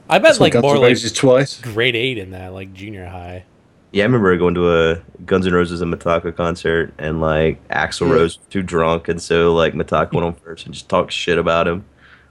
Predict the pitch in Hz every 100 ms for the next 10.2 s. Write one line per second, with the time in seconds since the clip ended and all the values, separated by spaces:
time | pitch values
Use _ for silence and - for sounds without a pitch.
0 | _ - - 104 113 110 98 117 110 113
1 | 117 107 113 110 113 117 113 110 110 -
2 | 113 117 - _ _ _ - - 220 339
3 | 320 226 165 151 180 262 220 190 220 143
4 | 127 135 135 135 120 110 113 139 143 139
5 | 139 139 135 139 - - _ _ _ _
6 | _ _ _ _ - 143 - 120 - 113
7 | 117 - 131 123 120 139 123 139 120 110
8 | 107 131 120 - 131 120 113 - _ _
9 | - 127 117 131 120 117 127 117 104 -
10 | 113